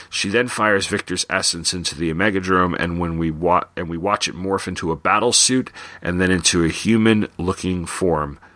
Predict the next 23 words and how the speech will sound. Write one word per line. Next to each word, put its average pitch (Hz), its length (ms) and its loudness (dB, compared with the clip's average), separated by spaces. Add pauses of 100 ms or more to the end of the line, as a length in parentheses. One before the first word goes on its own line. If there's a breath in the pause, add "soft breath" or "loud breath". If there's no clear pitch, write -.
(120 soft breath)
that 82 380 0
of 80 180 -6
Victor 71 380 -8
Stone. 62 520 -2 (600)
In 147 180 6
space, - 640 4 (320 loud breath)
the 92 80 2
five 98 460 2
founding 98 440 0
Titans 78 480 0
float 127 400 0
around 90 520 0
knowing 90 440 0
that 82 180 -6
they 87 80 -4
are 80 100 0
liable 90 380 0
to 82 120 -8
run 85 260 0
out 104 100 4
of 101 120 4
oxygen 90 580 0
soon, 80 440 0